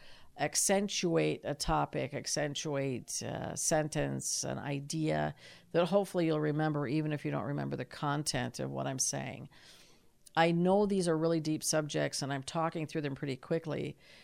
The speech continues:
and some of it I'll clarify as we move on during the podcast, and the next podcast will be more about interpersonal relationships that are more intimate.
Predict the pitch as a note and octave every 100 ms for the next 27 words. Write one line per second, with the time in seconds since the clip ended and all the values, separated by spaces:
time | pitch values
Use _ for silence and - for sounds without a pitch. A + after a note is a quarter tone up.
0 | - _ - D3+ D3+ D3 - F3+ E3 D3
1 | C3+ - F3+ F3 E3 D#3 C#3+ D3 C#3+ C#3+
2 | C#3+ D3+ D3 D3+ C#3+ D3+ D3 D3 D3 D3
3 | C#3 D3 E3+ D#3+ D#3 C#3+ C#3 D#3+ D#3 D#3+
4 | D#3 C#3 C3 C#3 - - - D3 D3+ D3
5 | D3+ D#3 E3 E3 D3+ - - - D#3 C#3+
6 | D3 D#3 C3 C#3 D#3+ C#3+ D3+ D3 D3+ D3+
7 | D3 D3+ - D3 D3 - F3+ F3+ - D3+
8 | D3 C3+ C3 C3+ - - A#2+ - - -
9 | - - - - D#3 D3+ D3+ D3+ D3 C#3+
10 | D3+ C3 G2 E2 -